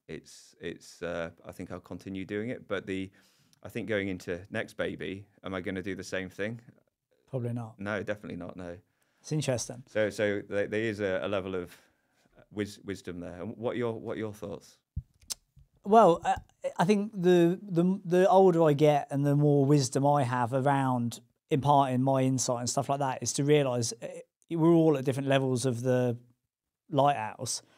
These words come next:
Speaker 2: And also you can be at the same level looking out of a different window. And it depends which morning you wake up on and what day you are. Because I'm now coming out of it for the first time ever,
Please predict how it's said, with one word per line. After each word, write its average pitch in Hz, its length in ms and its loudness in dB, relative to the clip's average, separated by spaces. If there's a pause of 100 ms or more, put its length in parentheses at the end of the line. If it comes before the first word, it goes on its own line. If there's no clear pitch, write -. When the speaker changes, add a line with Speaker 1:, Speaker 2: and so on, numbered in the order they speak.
(140)
Speaker 2:
And 165 120 2
also 156 240 2
you 123 80 2
can 135 80 0
be 147 100 4
at 139 80 2
the 139 60 -6
same 139 240 2
level 127 320 2
looking 131 260 -2
out 120 140 -2
of 120 60 -4
a - 20 -6
different 131 260 -4
window. 131 280 0
And 107 140 -8
it 131 80 -12
depends 139 280 0
which 127 160 -4
morning 135 320 4
you 123 80 2
wake 120 240 0
up 127 200 -2
on 120 140 0
and 120 80 -2
what 123 140 -4
day 127 240 -2
you 110 100 -6
are. 104 240 -10 (500)
Because 180 240 4
I'm 165 180 6
now 151 280 4
coming 147 460 -2
out 156 240 4
of 123 180 -2
it - 200 -10
for - 120 -4
the 139 80 0
first 160 360 6
time 135 180 2
ever, 135 480 -2